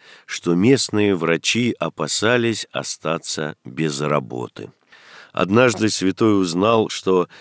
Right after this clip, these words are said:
ираклийский митрополит тяжело заболел. Бог открыл подвижнику, что настоящей причиной недуга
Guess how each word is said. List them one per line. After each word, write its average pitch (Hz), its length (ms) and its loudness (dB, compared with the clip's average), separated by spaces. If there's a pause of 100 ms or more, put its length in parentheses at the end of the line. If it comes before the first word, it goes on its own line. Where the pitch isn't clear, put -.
(140)
ираклийский 95 880 0
митрополит 85 760 0
тяжело 78 480 -2
заболел. 73 680 -4 (640)
Бог 107 420 2
открыл 110 480 0
подвижнику, 101 880 0 (180)
что 98 500 2
настоящей 92 840 2
причиной 90 640 -2
недуга 104 680 2